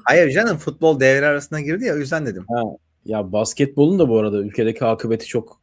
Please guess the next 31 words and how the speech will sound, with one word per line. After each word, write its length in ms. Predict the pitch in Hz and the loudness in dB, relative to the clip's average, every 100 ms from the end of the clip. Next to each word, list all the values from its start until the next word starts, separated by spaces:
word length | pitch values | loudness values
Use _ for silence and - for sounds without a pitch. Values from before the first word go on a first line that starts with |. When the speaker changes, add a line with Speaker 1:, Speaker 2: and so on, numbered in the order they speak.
| _ _ _ _ _ | _ _ _ _ _
Speaker 2:
şeyde, 380 | - 113 104 104 | -8 -4 -2 -4
çok 280 | - 107 - | -6 -8 -4
parlak 400 | 107 110 107 - | -2 -2 -4 -6
değil 100 | 113 | -6
yani. 240 | 98 92 | -6 -6
Voleyboldaki 640 | 98 107 107 110 107 107 - | -4 -2 -2 -2 -2 -6 -8
tabii, 280 | 104 104 101 | -6 -4 -4
özellikle 320 | 104 101 - | -4 -6 -6
kadın 280 | 107 113 110 | -4 -2 -2
voleyboldaki 540 | 110 107 110 107 107 | -2 -2 -2 -4 -4
başarılar 540 | 104 - 107 143 - _ _ _ _ _ _ _ _ - | -4 -4 -6 -8 -10 _ _ _ _ _ _ _ _ -4
biraz 200 | 113 110 | -2 0
o 120 | 117 | -2
iki 160 | 113 127 | -4 -6
sporda 540 | - 117 107 131 143 _ - | -4 -2 0 0 -2 _ -4
reyting 300 | 110 104 117 | -2 -2 -2
anlamında 360 | 110 107 127 113 | -2 0 -2 -2
birbirine 260 | 110 117 | -2 -2
yaklaştırdı. 520 | 117 110 117 110 170 170 | -2 -2 -4 -6 -2 -2
Hatta 280 | - 170 | 0 -2
Z 240 | 117 123 143 | 0 0 0
kuşağı 480 | 139 131 123 107 110 | -2 -2 0 -2 -2
diye 140 | 113 | -2
tabir 280 | 120 107 110 | 0 0 0
ettiğimiz 340 | 107 113 98 | -2 -6 -4
genç 240 | 107 110 113 | -2 -2 -4
arkadaşlarımız 680 | 104 110 104 - 156 139 | -4 -4 -4 -6 -6 -4
biraz 260 | 127 120 107 | -2 -2 -2
daha, 200 | 127 165 _ _ _ _ _ | -4 -6 _ _ _ _ _
özellikle 400 | 107 113 113 110 | -2 -2 -2 -8
kadın, 340 | - 113 113 | -6 -4 -4